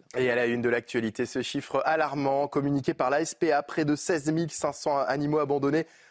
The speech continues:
ont été recueillis par l'association cet été. Les soixante-trois refuges font le même constat. Les abandons sont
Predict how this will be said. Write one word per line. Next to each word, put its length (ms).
ont 120
été 520
recueillis 580
par 160
l'association 640
cet 240
été. 240
Les 100
soixante-trois 760
refuges 500
font 240
le 100
même 180
constat. 480
Les 240
abandons 580
sont 340